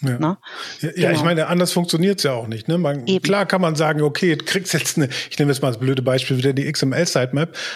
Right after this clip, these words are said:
Speaker 1: aber man sieht halt als, als moderner seo oder als moderne seo sieht man ja heutzutage schon, ähm, guckt man auf eine Firma ja ganz anders und sagt, okay, das bringt eigentlich gar nichts, sondern erstmal muss man das, das und das machen,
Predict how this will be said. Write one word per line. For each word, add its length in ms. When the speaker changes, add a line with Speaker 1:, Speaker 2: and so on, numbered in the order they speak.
Speaker 1:
aber 220
man 180
sieht 280
halt 360
als, 520
als 200
moderner 500
seo 540
oder 200
als 120
moderne 380
seo 300
sieht 260
man 140
ja 120
heutzutage 540
schon, 400
ähm, 380
guckt 220
man 120
auf 140
eine 100
Firma 280
ja 120
ganz 220
anders 380
und 40
sagt, 220
okay, 260
das 220
bringt 280
eigentlich 240
gar 140
nichts, 100
sondern 200
erstmal 300
muss 180
man 140
das, 260
das 240
und 140
das 160
machen, 360